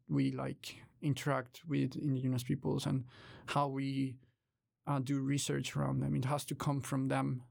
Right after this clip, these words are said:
It, we need to support them to be doing science, community science,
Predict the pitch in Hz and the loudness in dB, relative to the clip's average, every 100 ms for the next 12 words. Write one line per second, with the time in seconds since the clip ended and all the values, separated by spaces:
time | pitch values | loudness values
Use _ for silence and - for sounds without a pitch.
0 | _ 160 139 151 156 151 - 139 139 135 | _ -2 2 4 4 0 -6 -6 -6 0
1 | 160 147 139 147 139 - 131 143 135 139 | 0 2 2 2 2 -2 0 0 2 2
2 | 139 135 143 165 - 135 131 135 131 - | 2 0 -6 -6 -2 0 0 0 0 -2
3 | - - - 143 139 135 - - 135 135 | -6 -6 2 4 6 2 0 0 2 2
4 | 139 135 - | 2 0 -6